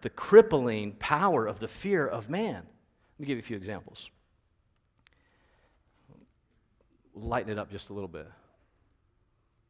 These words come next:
Your new haircut and style did not go well, so you actually consider not going to church that Sunday.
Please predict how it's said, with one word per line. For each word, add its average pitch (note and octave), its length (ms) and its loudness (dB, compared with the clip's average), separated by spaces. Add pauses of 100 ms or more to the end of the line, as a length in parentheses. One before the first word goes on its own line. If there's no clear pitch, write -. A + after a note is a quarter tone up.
(1000)
Your A#2+ 180 -4
new B2 220 0
haircut B2 680 -4
and C3 180 -6
style A2+ 440 -6
did A#2 180 -10
not B2 200 -8
go B2+ 140 -6
well, B2+ 320 -6 (1600)
so - 180 -4
you D3 200 0
actually D3 340 -2
consider C3+ 500 -4
not A#2+ 240 -4
going C3 220 -6
to C3+ 60 -10
church - 320 -8
that G#2 160 -10
Sunday. F#2 340 -16